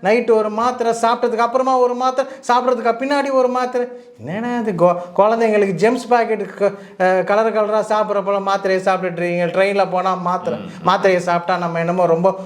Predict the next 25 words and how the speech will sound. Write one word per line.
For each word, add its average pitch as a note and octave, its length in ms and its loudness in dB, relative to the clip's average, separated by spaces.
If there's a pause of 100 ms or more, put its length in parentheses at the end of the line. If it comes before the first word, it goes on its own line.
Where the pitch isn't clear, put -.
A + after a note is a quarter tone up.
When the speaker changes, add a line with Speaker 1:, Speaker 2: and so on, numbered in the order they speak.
(120)
Speaker 1:
போஷ் G#3 320 2
பீப்புள்ஸ், F#3+ 420 -4
எலைட் F#3+ 360 2
பீப்புள்ஸ் F#3+ 300 -2
இந்த F3+ 140 0
ம-, F3+ 320 0
மக்களுக்கு F3 420 2
நினப்பு. E3+ 380 -2 (460)
நம்ம F3+ 200 4
என்னமோ G3 260 4
ரொம்ப G3 320 2 (220)
ஞானம் G#3+ 640 2
படைத்தவர்கள் A3 680 2
நினப்பு. F#3 380 -4
நிறைய F#3 300 0
பேர் G3 200 0 (160)
அப்படி F3+ 240 0
பப்ளிக்ல G3 500 0
நடந்துக்கிறாங்க. E3 720 -2 (1200)
புரியுதுங்களா? G#3 340 4
இது F#3 200 4
எல்லாம் G#3 380 2
அவங்க F#3 240 -2
அறியாமை F3+ 680 -2
காரணம் G2 480 -6